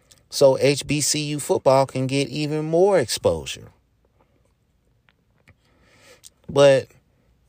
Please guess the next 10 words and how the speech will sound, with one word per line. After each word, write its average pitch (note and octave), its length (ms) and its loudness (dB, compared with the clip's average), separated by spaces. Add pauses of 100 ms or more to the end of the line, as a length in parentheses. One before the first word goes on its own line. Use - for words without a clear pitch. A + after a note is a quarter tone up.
(420)
I B2+ 60 -8
mean, E3 300 0
we F#3 100 -2
see F#3 260 0
this F3 200 0
stuff E3+ 340 2
happen E3 480 -2
in, D#3+ 380 -4
in D3 200 -4
football D#3+ 800 2